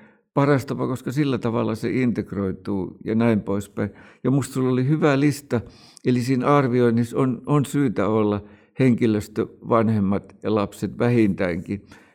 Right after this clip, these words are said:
Toki on ihan hyvä, että siihen saadaan ihan koko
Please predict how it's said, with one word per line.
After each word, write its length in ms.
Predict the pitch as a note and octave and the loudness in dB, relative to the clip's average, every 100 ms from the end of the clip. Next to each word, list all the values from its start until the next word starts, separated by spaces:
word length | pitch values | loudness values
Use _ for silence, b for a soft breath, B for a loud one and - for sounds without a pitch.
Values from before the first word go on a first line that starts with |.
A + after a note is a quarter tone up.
| b | b
Toki 440 | C3+ A#2+ A#2+ A#2+ G2 - - - - - B1+ D2 | 0 0 2 0 0 -6 -18 -20 -20 -20 -20 -10
on 240 | A#2 B2 A#2 | -2 0 2
ihan 320 | B2+ A#2+ A#2 | 2 2 0
hyvä, 320 | A#2+ B2+ G#2 | 2 2 2
että 180 | G#2 - - - | 0 -6 -16 -18
siihen 360 | - A#2 A#2+ A2+ | -8 -2 -2 0
saadaan 520 | B2 A#2 A2+ G#2+ G#2 - b b b b b b - | 0 0 2 0 -2 -8 b b b b b b 0
ihan 280 | A#2 A#2 G#2 | 4 4 2
koko 640 | B2 - A#2 G2+ - | 0 2 2 2 -2